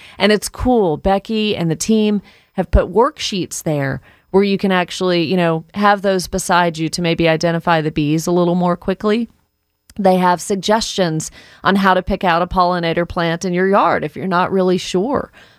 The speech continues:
Um, you could even have a hydrangea, knockout rose. I mean, those may not be as full of activity,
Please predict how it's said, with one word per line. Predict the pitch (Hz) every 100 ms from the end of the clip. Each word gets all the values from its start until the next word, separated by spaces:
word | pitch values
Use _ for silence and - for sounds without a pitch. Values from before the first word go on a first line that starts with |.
| -
Um, | 180 156
you | 151 185
could | 190
even | 190 170
have | 185 170
a | 175
hydrangea, | 196 196 208 208 202 196 160 135
knockout | 156 185 190 190 165 -
rose. | 165 151 139 143
I | 156
mean, | 160
those | 160 165 160
may | 175
not | 165 156
be | 165 -
as | 175 165 160 - - _ _ _
full | 220 202
of | 180
activity, | 165 135 - 185 170 151 143